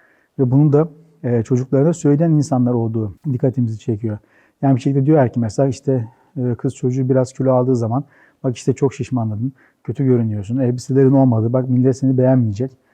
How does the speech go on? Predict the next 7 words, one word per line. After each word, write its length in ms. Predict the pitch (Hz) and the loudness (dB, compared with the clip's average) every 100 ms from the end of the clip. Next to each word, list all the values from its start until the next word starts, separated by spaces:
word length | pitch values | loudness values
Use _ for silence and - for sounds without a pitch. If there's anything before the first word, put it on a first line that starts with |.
| _ _ _ | _ _ _
diye 100 | 135 | 4
yorumlar 420 | 127 123 123 143 | 6 6 4 4
yapan 320 | 123 113 160 139 | 4 2 2 2
ve 80 | |
kendileri 440 | 127 123 120 127 139 | 2 0 2 2 4
de 60 | |
aslında 500 | 127 110 120 120 147 | 2 0 -4 -2 -2